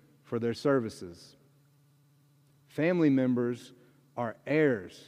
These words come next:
and heirs are not paid as though they are servants. Heirs freely work toward and freely share in the benefits of the household and family.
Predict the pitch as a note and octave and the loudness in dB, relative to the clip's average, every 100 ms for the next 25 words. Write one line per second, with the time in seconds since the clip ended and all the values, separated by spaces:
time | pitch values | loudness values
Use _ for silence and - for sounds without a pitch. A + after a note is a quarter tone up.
0 | - _ _ _ _ _ A#2 A#2+ B2+ E3+ | -20 _ _ _ _ _ -8 -6 0 4
1 | F3 C#3+ C#3+ D3+ D3+ - - E3 D3+ C#3 | 6 6 4 4 0 -2 4 6 8 6
2 | C3 A2+ C3+ C3+ B2+ B2 A2 - C#3 B2+ | 4 0 2 4 4 2 0 0 2 2
3 | G2 - - - - _ _ _ _ - | -2 -14 -20 -20 -20 _ _ _ _ 0
4 | D3+ E3 C#3 C3+ C3 - - - - - | 6 8 8 4 0 -8 -20 -20 -20 -6
5 | - D#3+ F3 E3+ C#3+ C#3+ D3+ - - E3 | 6 8 10 10 10 6 6 4 2 4
6 | F3+ G3 G3 F3+ - - - - B2 A#2+ | 6 4 2 -6 -14 -20 -20 -10 -6 -6
7 | - D#3 D3+ C#3+ C3 - D#3 C3+ C#3+ D#3 | 4 8 10 8 4 4 4 4 2 4
8 | C#3+ A2+ G#2 G#2 - - A#2+ A2 D#3 D#3+ | 4 4 -2 -8 -16 -8 -6 2 4 6
9 | C#3+ C3 - - B2+ A#2+ A2+ C#3+ C#3 - | 4 -2 -4 -10 -8 -8 -2 0 -2 -4
10 | A#2 G#2+ G#2 G2 _ _ G#2 G2+ - A2+ | -6 -4 -8 -14 _ _ -14 -12 -8 -8
11 | G#2 F2+ D#2+ | -8 -12 -16